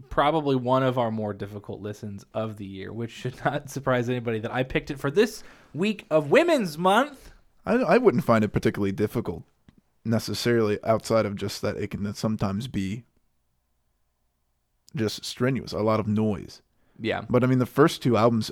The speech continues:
Speaker 2: I find, from the first one to be really pretty easy to listen to 'cause it's got a lot of pop sensibilities in it.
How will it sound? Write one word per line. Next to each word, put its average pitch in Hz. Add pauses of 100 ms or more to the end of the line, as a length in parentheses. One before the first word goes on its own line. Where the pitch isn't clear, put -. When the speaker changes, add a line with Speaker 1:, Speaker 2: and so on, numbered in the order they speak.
Speaker 2:
I 98
find, 101
from 98
the 90
first 139
one 113
to 90
be 95
really 104
pretty 101
easy 113
to 90
listen 87
to -
'cause 92
it's 95
got 104
a 101
lot 107
of 104
pop 117 (100)
sensibilities 98
in 80
it. 80